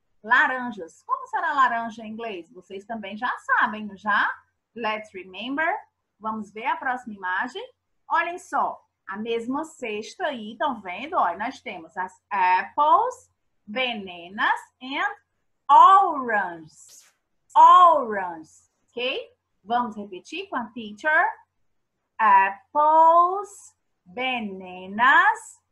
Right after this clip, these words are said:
oranges. Oranges. Aqui, ó, nós temos um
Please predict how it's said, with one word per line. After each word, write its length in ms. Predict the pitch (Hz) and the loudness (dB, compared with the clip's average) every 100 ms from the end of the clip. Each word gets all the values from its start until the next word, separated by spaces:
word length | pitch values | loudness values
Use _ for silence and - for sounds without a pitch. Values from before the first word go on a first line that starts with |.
| _ _ _ _ | _ _ _ _
oranges. 1600 | 277 311 339 339 302 269 220 202 160 151 143 _ _ _ _ _ _ _ _ | 8 10 10 10 6 -2 -4 -6 -6 -10 -20 _ _ _ _ _ _ _ _
Oranges. 1400 | 285 311 339 330 294 233 208 185 160 143 - _ _ _ _ _ _ _ _ _ _ _ 175 | 8 10 10 8 4 -2 -4 -6 -8 -14 -20 _ _ _ _ _ _ _ _ _ _ _ -18
Aqui, 420 | - - 277 269 | -14 -10 -6 4
ó, 260 | 247 277 440 - _ _ | 6 8 6 -2 _ _
nós 360 | 233 254 285 - | -2 0 0 -6
temos 720 | 262 240 196 170 143 - _ _ | -8 -8 -10 -14 -20 -20 _ _
um 320 | 262 311 440 | -6 -4 -6